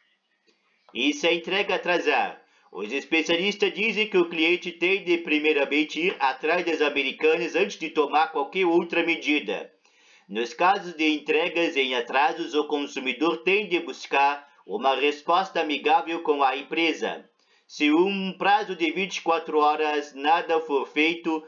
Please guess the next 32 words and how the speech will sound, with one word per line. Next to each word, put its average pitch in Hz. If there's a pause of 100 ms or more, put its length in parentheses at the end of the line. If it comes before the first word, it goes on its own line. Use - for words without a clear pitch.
(180)
o 214
mais 190
indicado 175
é 165
registrar 143
uma 170
reclamação 135
do 147
site 156
do 151
Procon 156
de 156
sua 139
cidade. 151 (460)
Uma 127
dica 196
importante 180
é 170
guardar 160
todos 190
os 151
registros 165
que 156
envolvem 151
a 127
compra, 160
como 139
nota 143
fiscal, 143
print 180
de 147
conversa 147